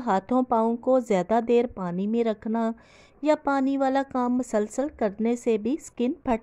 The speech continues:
जाती है और सोजश भी हो जाती है। ज़्यादा गर्म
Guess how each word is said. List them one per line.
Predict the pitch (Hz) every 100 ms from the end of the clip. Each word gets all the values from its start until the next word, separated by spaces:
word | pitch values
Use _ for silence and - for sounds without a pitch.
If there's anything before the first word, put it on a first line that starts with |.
| -
जाती | 202 185 190 196
है | 190 175 - - - -
और | 302
सोजश | 302 - 202 180 214 - -
भी | 320 -
हो | 226
जाती | 202 190 180 196 190
है। | 190 180 180 _ - _ 190
ज़्यादा | 196 180 220 247
गर्म | 208 180 196